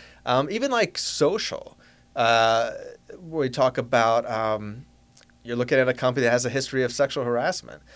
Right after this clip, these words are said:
Well, you're s-, that hi-, that company could be in line for a major lawsuit. Well, why would you wanna invest in a company that's, has that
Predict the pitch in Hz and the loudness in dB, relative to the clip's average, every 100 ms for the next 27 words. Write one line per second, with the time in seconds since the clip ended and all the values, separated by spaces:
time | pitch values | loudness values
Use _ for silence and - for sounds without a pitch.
0 | - - 139 165 - 170 143 185 202 170 | -12 -2 0 0 -4 -8 2 2 2 -4
1 | 151 143 180 156 175 196 - 185 - 131 | -12 -6 -6 0 -2 -2 -4 -6 -2 -4
2 | 123 120 135 123 127 127 120 123 123 123 | -2 0 0 0 0 2 2 2 0 0
3 | 123 120 120 113 123 131 135 127 113 143 | 2 4 4 2 -2 0 0 0 0 0
4 | - 98 85 - - - 120 127 175 160 | -2 -10 -12 -18 -20 -10 -2 2 2 0
5 | 160 143 120 127 147 120 113 120 117 113 | 0 0 0 0 0 -4 -6 -6 -2 0
6 | 113 123 - 123 120 104 | 2 0 0 0 2 0